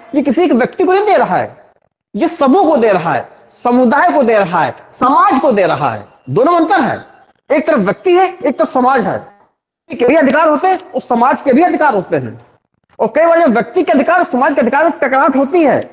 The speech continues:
कॉन्फ्लिक्शन होता है, तो हमेशा व्यक्ति के अधिकारों को, को नीचे रखा जाता है और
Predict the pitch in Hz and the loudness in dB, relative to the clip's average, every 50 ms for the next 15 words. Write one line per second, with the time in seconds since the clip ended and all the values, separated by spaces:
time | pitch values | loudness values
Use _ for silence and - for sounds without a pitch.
0 | - _ _ - 247 240 247 247 247 - - 359 320 262 254 - 370 302 254 147 | -20 _ _ -4 -4 -2 -2 -4 -2 0 0 0 0 0 0 0 0 2 2 0
1 | 110 - - - - - - - - 285 254 240 240 233 294 359 311 226 202 214 | -2 -4 -10 -20 -20 -20 -8 -4 0 0 2 2 2 2 2 2 2 2 0 -2
2 | 214 - 339 285 311 247 214 226 254 240 269 285 302 277 285 - - 196 - - | -2 -4 -2 0 0 0 0 0 0 0 0 0 0 -2 -4 -8 -16 -20 -20 -20
3 | - _ _ _ - 262 - - 294 285 294 - - 247 208 208 220 208 185 311 | -20 _ _ _ -20 -10 -6 -4 -4 -4 -4 -8 -8 -2 0 2 2 2 2 0
4 | 285 - - 302 294 294 294 339 359 349 - - - - - - _ - 269 | 0 0 0 -2 -2 0 0 0 0 0 -2 -6 -14 -20 -20 -16 _ -2 -2